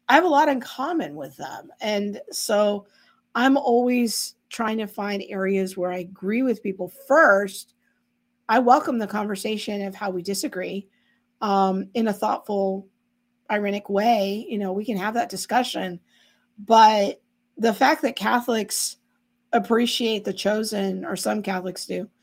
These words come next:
that doesn't surprise me in the least, because we agree on the incarnation and the life and ministry of Jesus.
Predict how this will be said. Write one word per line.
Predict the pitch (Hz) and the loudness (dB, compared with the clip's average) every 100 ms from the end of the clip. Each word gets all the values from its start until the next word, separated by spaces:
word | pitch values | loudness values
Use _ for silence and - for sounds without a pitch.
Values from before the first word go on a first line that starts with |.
| _ _ - | _ _ 0
that | 220 240 | 2 4
doesn't | 233 220 | 2 0
surprise | 240 247 214 208 | -4 -2 0 0
me | 196 | 0
in | 190 | 0
the | 180 | -2
least, | 196 220 190 - - | -2 -2 -2 -6 -6
because | 196 190 185 180 - _ _ _ _ | -4 -2 -2 -4 -8 _ _ _ _
we | 208 262 | 2 4
agree | 185 175 247 180 180 190 _ _ _ _ | 4 0 -2 -2 -4 -10 _ _ _ _
on | 196 190 185 185 180 185 _ _ _ | 2 4 4 2 -4 -8 _ _ _
the | 208 208 | -2 0
incarnation | 196 202 185 180 190 - 185 | 0 0 0 0 -4 -4 -4
and | 185 175 | -4 -6
the | 170 - - | -10 -10 -2
life | 190 185 185 | 2 2 0
and | 185 | -6
ministry | 185 185 - 175 | -4 -8 -8 -8
of | 170 | -8
Jesus. | 190 180 180 302 - - | -6 -6 -6 -8 -8 -12